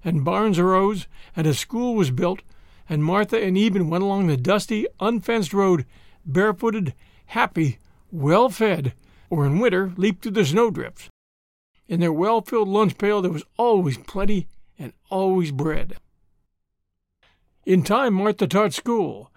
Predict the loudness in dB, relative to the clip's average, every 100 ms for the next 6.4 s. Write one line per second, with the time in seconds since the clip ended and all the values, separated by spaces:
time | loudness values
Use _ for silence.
0 | _ -6 0 2 2 2 2 2 2 0
1 | -2 -10 -6 -2 0 2 2 0 0 -2
2 | -4 -6 _ _ _ -6 -2 2 4 4
3 | 2 -4 -10 -16 _ _ _ _ -6 2
4 | 2 2 0 0 2 4 4 2 -4 _
5 | _ -6 -2 -2 0 -2 0 -2 -2 0
6 | 0 2 0